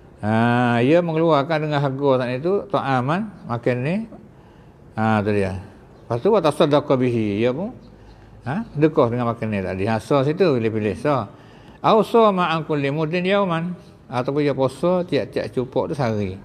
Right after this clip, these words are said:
Kalau sepuluh cupok, puluh hari, ha, kita. Wa in baqiya aqallu min muddin, apa ni? Tinggal lagi, oleh kurang daripada cupok tu, ha, ganti ada cupok ke tak cukup. Lepas tu, so ma'anhu, ganti daripada cupok tu sehari, mana kita.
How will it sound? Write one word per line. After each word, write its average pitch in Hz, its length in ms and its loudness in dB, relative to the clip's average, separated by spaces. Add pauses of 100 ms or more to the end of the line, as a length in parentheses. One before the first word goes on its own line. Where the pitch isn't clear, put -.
(220)
Kalau 139 160 2
sepuluh 135 240 2
cupok, 135 240 -2
puluh 107 240 -2
hari, 190 320 0
ha, 101 80 -6
kita. 90 400 -6 (480)
Wa 131 160 2
in 190 160 4
baqiya 196 480 4
aqallu 180 320 2
min 156 240 -2
muddin, 156 480 -2 (160)
apa 123 160 -2
ni? 110 160 -4 (480)
Tinggal 165 320 4
lagi, 156 480 0 (240)
oleh 156 160 4
kurang 165 320 2
daripada 139 320 0
cupok 143 400 0
tu, 175 160 -2
ha, - 320 -10
ganti 107 320 -2
ada 131 160 0
cupok 151 400 0
ke - 80 -
tak 120 60 0 (100)
cukup. 107 240 0
Lepas - 880 -8
tu, 185 100 0 (460)
so 175 240 6
ma'anhu, 135 480 0
ganti 135 240 0
daripada 120 400 0
cupok 113 400 -4
tu - 80 -12
sehari, 101 240 -4
mana 95 240 -6
kita. 92 240 -6